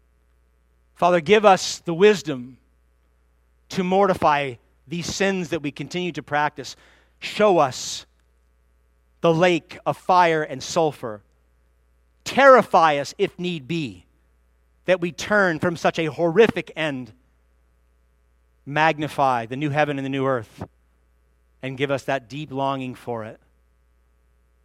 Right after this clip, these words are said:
A good longing, Father, to be with you and your people in that place where love abounds. I ask this for myself, for my brothers and sisters.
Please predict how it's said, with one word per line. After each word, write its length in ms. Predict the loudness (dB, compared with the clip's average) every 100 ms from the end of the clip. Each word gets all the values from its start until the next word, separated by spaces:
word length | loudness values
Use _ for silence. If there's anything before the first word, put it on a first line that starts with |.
| _ -10
A 120 | -10
good 300 | -2 -2 -2
longing, 420 | -6 -6 -10 -14
Father, 540 | -8 -6 -6 -12 -20 _ _ _ _ _ _ _
to 100 | -8
be 160 | -6
with 200 | -6 -6
you 180 | -6 -6
and 100 | -6
your 120 | -10
people 560 | -12 -10 -10 -12 -14 -18 _ _ _ _ _
in 140 | -16 -10
that 200 | -10 -10
place 580 | -8 -8 -10 -14 -16 -20 _ _ _ _ _ _ _
where 180 | -12 -10
love 300 | -4 -4 -4
abounds. 720 | -6 -10 -10 -16 _ -20 -20 _ _ _ _ _ _ _ _ _ _ _ _ _ _
I 160 | -4 0
ask 220 | 2 0
this 120 | -4
for 120 | -12 -10
myself, 520 | -10 -4 2 2 0
for 60 |
my 100 | -10
brothers 320 | -6 -6 -8 -14
and 80 |
sisters. 340 | -10 -10 -8